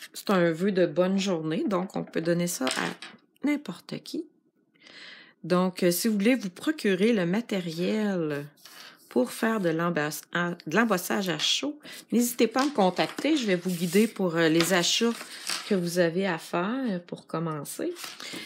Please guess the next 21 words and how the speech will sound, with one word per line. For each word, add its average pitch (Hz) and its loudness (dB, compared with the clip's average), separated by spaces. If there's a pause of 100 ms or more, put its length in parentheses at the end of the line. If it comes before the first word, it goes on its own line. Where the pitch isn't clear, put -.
(140)
Et 196 6
puis, 208 6
euh, 165 6 (2750)
c'est - -2
ça, 202 0
ça 220 2
va 196 4
me 196 4
faire 202 0
plaisir 202 2
de 175 6
vous, 175 2
euh, 156 0 (320)
donner 233 4
un 202 2
coup 202 -4
de 185 2
main 185 2
pour 175 -8
vos 160 -4
achats. - -2